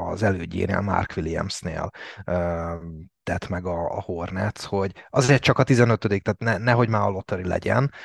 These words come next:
mert az azért mégiscsak erős lenne neki, de, de húzzuk ki a-, akkor körül. Szóval Derek Lively is ilyen kaliberű center, akit,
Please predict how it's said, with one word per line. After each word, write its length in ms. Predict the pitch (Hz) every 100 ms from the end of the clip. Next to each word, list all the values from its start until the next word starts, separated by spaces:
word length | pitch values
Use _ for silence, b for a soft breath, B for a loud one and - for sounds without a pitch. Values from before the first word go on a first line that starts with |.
| B
mert 160 | - 98
az 100 | 101
azért 260 | 104 107 107
mégiscsak 480 | 104 98 - 95
erős 340 | 87 95 98 -
lenne 260 | 104 113 117
neki, 400 | 131 - 170 160 B B _
de, 440 | - 101 107 - -
de 200 | 117 104
húzzuk 440 | 104 104 104 95
ki 240 | - 95 73
a-, 300 | 85 82 -
akkor 280 | - 131 127
körül. 240 | 135 123 B B
Szóval 180 | - 98
Derek 260 | 107 101
Lively 260 | 95 90 82
is 160 | -
ilyen 280 | 73 71 71 -
kaliberű 560 | - 78 76 71 71 - B B
center, 600 | - 80 87 120 117 110 B B B -
akit, 540 | 98 - 85 82